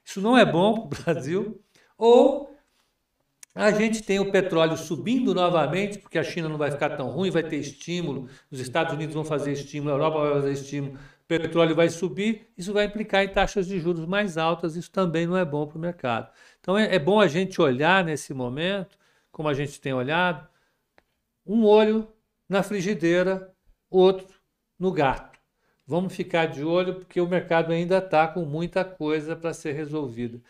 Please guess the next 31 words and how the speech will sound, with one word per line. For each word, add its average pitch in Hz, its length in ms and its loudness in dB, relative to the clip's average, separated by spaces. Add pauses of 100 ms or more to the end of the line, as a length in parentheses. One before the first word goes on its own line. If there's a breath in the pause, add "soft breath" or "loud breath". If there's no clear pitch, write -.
(300 soft breath)
Ô, 156 140 0
João 190 380 4
Vitor, 165 540 0 (420 soft breath)
o, 175 180 2
o 175 60 4
Nicolas, 208 540 4
ele 185 160 2
sofreu 165 720 2
uma 151 560 0
lesão 175 760 4 (580)
jogando 175 480 4
bola. 165 600 2 (1400)
Vocês 165 140 -8
podem 226 260 2
olhar 180 200 4
pra 180 120 -2
ele, 185 80 0
vocês 233 160 -2
veem 196 140 -4
que 202 60 -14
o - 40 -14
cara 202 220 2
não 214 80 -2
entende 202 300 -4
nada 175 180 0
de 175 80 -18
futebol. 113 420 -4
Foi 139 140 -8
lá 170 140 -2
jogar 165 260 -2
bola. 117 400 -2